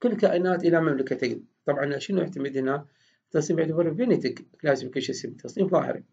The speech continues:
على المملكة ال-، البلانتي، مملكة الحيوان النباتية، وال another kingdom is called الأنيم-، الأنيميليا، الحيوان. إذا مملكة نباتية،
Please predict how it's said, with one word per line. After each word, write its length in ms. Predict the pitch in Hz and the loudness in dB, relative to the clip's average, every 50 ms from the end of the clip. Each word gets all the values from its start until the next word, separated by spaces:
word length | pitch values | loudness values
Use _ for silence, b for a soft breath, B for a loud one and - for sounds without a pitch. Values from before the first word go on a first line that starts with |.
| _ _ b b b b b b b b 165 | _ _ b b b b b b b b 8
على 200 | 170 170 170 165 | 10 10 10 10
المملكة 640 | 160 151 165 202 226 208 170 165 - 160 143 - | 8 6 4 4 6 6 6 6 4 4 2 2
ال-، 360 | 139 135 135 135 - - 127 131 | 2 2 2 0 -2 -4 -6 -6
البلانتي، 580 | 127 131 151 190 208 208 190 185 185 202 202 | 0 6 8 10 10 10 8 6 4 4 4
مملكة 360 | 196 165 170 170 160 147 147 | 4 4 4 4 4 4 2
الحيوان 720 | 135 139 - 143 139 - - 143 143 - - 135 131 131 131 | 0 0 2 0 0 0 2 0 -2 0 0 0 2 2 2
النباتية، 720 | 127 131 131 123 135 135 135 131 - 202 208 226 240 233 - | 4 4 4 4 4 2 2 0 0 0 4 4 4 2 2
وال 340 | 147 151 151 156 165 160 160 B B B B B B - 143 147 151 151 151 147 147 151 | 2 4 4 4 2 0 -4 B B B B B B -2 0 2 2 4 2 2 2 4
another 360 | 170 170 170 165 151 160 156 151 - - | 6 6 6 8 8 6 4 4 2 -2
kingdom 340 | 156 143 139 139 147 143 139 139 | -2 0 0 0 0 0 0 -2
is 60 | 131 - | -4 -4
called 540 | - - 139 135 139 139 135 139 - - - _ _ _ _ _ _ _ _ _ _ _ _ - 143 | 0 2 4 6 6 4 4 0 -8 -18 -20 _ _ _ _ _ _ _ _ _ _ _ _ -2 2
الأنيم-، 440 | 131 127 123 117 113 107 - - - - | 2 4 4 4 2 0 -2 -6 -4 -2
الأنيميليا، 1080 | 135 135 147 - - - - - 135 147 151 143 135 131 123 - - - - - - - _ - | -2 0 0 -2 -4 -6 -4 -2 0 0 2 2 2 0 0 -2 -4 -4 -6 -6 -8 -8 _ -10
الحيوان. 380 | 123 - - 117 113 - - - - | -8 -6 -6 -6 -6 -6 -6 -2 0
إذا 100 | 160 156 | 2 2
مملكة 360 | 156 165 160 147 139 - 143 | 2 2 2 0 0 0 0
نباتية، 600 | 127 123 117 127 131 - - 185 - - - - | -2 0 0 0 0 0 0 -4 -4 -4 -10 -14